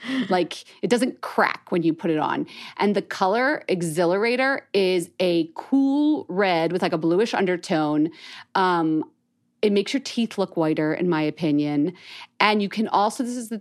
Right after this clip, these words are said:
Speaker 2: thing, if you don't like liquid lipstick, 'cause they just look so, like,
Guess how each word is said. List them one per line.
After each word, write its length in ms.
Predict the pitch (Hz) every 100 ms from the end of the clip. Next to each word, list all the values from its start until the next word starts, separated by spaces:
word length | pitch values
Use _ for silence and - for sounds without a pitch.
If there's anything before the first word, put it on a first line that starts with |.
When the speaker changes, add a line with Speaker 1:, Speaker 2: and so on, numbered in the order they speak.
| -
Speaker 2:
thing, 220 | 202 185
if 120 | 170
you 60 | 196
don't 120 | 208
like 160 | - -
liquid 500 | 196 - - 185 170
lipstick, 480 | 165 160 - 202 -
'cause 160 | 180
they 120 | 170 165
just 240 | 175 175
look 160 | 175 -
so, 300 | - 165 160
like, 360 | 156 147 -